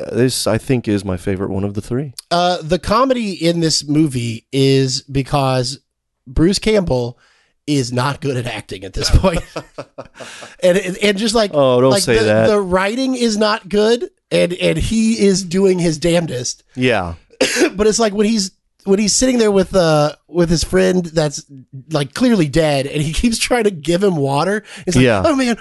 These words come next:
Speaker 2: we're gonna get out of here." And he just, like, pours water, and the guy's just, it just comes
Speaker 1: Yeah.
Speaker 2: out of his mouth 'cause he's
Speaker 1: Yeah,
Speaker 2: dead.
Speaker 1: yeah.
Speaker 2: And he's just not, not getting it.
Speaker 1: Yeah. Which was, like, kinda sad and also creepy, you
Speaker 2: Yeah,
Speaker 1: know?
Speaker 2: yeah.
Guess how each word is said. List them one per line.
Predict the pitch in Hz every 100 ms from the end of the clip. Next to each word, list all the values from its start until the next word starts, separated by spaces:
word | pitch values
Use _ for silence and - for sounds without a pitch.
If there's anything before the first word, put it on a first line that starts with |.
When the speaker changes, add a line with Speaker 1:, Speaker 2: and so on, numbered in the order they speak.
| -
Speaker 2:
we're | 311
gonna | 269
get | 285
out | 277
of | 254
here." | 254
And | 202
he | 196
just, | 226
like, | 208 175
pours | 202 208
water, | 175 165 185 190
and | 170
the | 170
guy's | 175 175
just, | 185 165 - -
it | 113
just | 120
comes | 123
Speaker 1:
Yeah. | 120 113
Speaker 2:
out | 185
of |
his | 92
mouth | 95 165 185
'cause | 180
he's | 120 120
Speaker 1:
Yeah, | 110 104 156
Speaker 2:
dead. | 170 -
Speaker 1:
yeah. | 113 110 202
Speaker 2:
And |
he's | 180
just | 165 170
not, | 156 151 156 _ _ -
not | 156 160 127
getting | 123 147
it. | 165 180 -
Speaker 1:
Yeah. | 123 120 104 92 87 _ _ _ _ -
Which | 131
was, | 147 135
like, | 160 -
kinda | 160 170
sad | - 147 190
and | 98
also | 98 117 156
creepy, | - 175 240 90 87 _ _ _ -
you | 101
Speaker 2:
Yeah, | 147
Speaker 1:
know? | 113 139 _
Speaker 2:
yeah. | 135 135